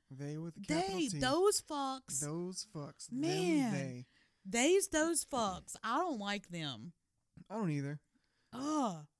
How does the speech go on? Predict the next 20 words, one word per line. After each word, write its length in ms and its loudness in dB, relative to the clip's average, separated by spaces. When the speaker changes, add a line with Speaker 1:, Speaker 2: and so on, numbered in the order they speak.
Speaker 1:
Really, 260 -2
y-, 200 -14
I've 160 -4
got 240 -8
this 160 -4
terrible, 640 -6
like, 240 -10
anarchist 720 -8
bone 340 -10
in 160 -4
me. 220 -6
Speaker 2:
You 160 0
do. 340 2
It's 180 -2
not 140 2
terrible. 500 0
I 80 0
like 220 2
it. 180 -12
Speaker 1:
Well, 260 -4